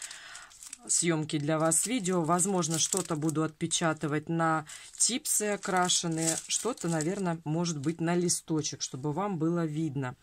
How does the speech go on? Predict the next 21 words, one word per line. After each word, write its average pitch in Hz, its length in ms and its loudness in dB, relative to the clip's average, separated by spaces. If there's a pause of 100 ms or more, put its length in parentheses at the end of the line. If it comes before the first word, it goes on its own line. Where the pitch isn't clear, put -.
(460)
Отпечатывать 170 720 0
буду 151 360 -2
разными 156 480 4
лаками 185 720 2 (840)
для 170 220 2
стемпинга. 175 720 0
Возьму 165 480 2 (420)
золото, 151 640 2
серебро, 170 580 2
белый 190 460 2
и 170 200 -4
черный. 143 800 0 (2250)
Протирать 202 560 2
пластины 175 680 2
я 170 160 2
буду 147 280 0
жидкостью 151 680 0
для 160 240 0
снятия 151 600 2
обычного 147 800 0
лака. 147 680 0